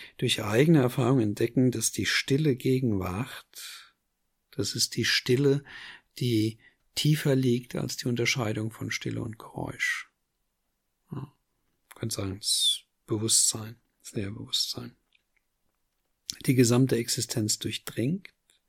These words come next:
und damit eben auch dir immer zur Verfügung steht.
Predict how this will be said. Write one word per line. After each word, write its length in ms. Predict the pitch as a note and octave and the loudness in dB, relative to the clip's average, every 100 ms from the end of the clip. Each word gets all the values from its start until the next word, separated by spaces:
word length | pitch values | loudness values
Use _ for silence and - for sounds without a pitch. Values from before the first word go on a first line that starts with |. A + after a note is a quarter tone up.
| _ - - - - - _ | _ -20 -16 -14 -14 -16 _
und 280 | B2 A#2+ - | 0 2 2
damit 280 | G#2+ A2 | 2 2
eben 240 | C3+ A#2 A#2 | 0 -2 -2
auch 160 | A2+ | -4
dir 200 | - G#2 | -4 -2
immer 200 | A2+ A#2 | -2 -2
zur 180 | A2+ - | -4 -8
Verfügung 560 | - A2+ - A2+ G#2 A2+ | -8 -10 -8 -6 -6 -8
steht. 260 | - - | -10 -10